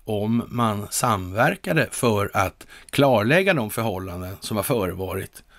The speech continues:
under valprocessen. Särskilt då som till exempel Pennsylvania har så här backat på sitt tidigare ställningstagande och nu vill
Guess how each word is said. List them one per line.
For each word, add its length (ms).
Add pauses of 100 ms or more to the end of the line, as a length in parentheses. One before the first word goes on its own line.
(260)
under 300
valprocessen. 840 (400)
Särskilt 680
då 300
som 500
till 140
exempel 380
Pennsylvania 840 (200)
har 400 (300)
så 120
här 60
backat 680
på 120
sitt 180
tidigare 540 (440)
ställningstagande 760
och 60
nu 140
vill 280